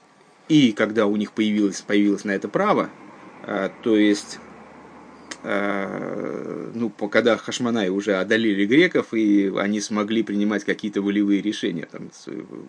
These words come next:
мудрецы имеется в виду, а, то тогда они, э, «Кшишому ахом бедовар, кову эстабайта висотму эсхалейна». Тогда они,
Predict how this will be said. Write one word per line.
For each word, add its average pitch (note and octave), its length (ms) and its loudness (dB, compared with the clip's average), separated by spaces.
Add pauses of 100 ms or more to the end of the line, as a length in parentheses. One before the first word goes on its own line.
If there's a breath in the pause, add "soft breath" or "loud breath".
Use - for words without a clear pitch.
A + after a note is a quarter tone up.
(120)
мудрецы F#2+ 460 -6
имеется - 280 -8
в D#2+ 40 -4
виду, E2 180 -6 (720 loud breath)
а, F#2+ 180 -4
то C#3 220 4
тогда F3+ 640 -2
они, D#3+ 640 -4 (640 soft breath)
э, A#2 260 -2
«Кшишому B2+ 420 0
ахом C3 260 0
бедовар, D3 300 2
кову G#3+ 460 4
эстабайта E3+ 640 -2
висотму F3 600 -2
эсхалейна». C3+ 800 0 (280 loud breath)
Тогда A#2+ 540 0
они, G#2+ 440 0